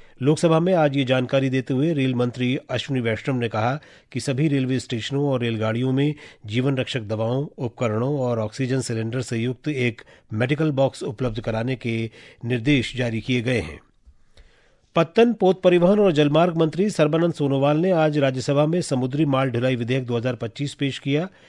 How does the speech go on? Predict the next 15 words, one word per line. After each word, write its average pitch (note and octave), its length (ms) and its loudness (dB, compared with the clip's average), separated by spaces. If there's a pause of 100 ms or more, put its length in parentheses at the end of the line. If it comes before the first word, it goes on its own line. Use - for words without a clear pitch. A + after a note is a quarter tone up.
(200)
ये C3+ 120 2
विधेयक E3 420 4 (280)
भारतीय C#3 460 2
समुद्री C#3+ 420 0
माल C3+ 220 2
ढुलाई C#3 260 0
अधिनियम B2 600 -2 (100)
उन्नीस C3+ 260 -2
सौ C#3 80 -4
पच्चीस - 460 -6 (260)
का B2 140 2
स्थान A2+ 300 -6
लेगा। G2 380 -6 (380)
ये B2 140 0
अधिनियम C#3+ 480 2